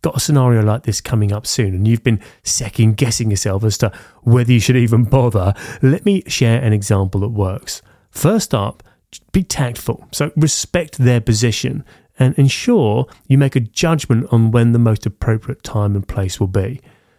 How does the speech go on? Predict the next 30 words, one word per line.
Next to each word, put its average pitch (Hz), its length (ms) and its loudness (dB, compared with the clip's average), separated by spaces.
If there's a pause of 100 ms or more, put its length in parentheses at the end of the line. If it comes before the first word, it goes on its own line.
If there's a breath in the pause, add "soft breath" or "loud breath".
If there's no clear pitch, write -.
(220 soft breath)
Secondly, 113 580 -2 (220)
be 151 160 2
consultative. 131 800 -4 (240 soft breath)
And 117 100 0
what - 120 -4
I 151 40 2
mean 156 200 4
by 110 180 0
this 101 240 -4
is 104 140 -4 (340 loud breath)
provide 131 460 0
the 160 60 0
feedback 120 480 -2
through 123 320 0
asking 107 380 0
questions. - 640 -6
Something 131 440 0
like, 113 240 0 (280 soft breath)
"What 233 180 -4
are 262 40 0
your 208 180 2
thoughts 175 360 -2
on 123 80 2
how 123 300 0
X - 320 -6
was 110 160 2
presented 107 560 0
to - 140 -2
the 104 80 2
client?" 107 560 -4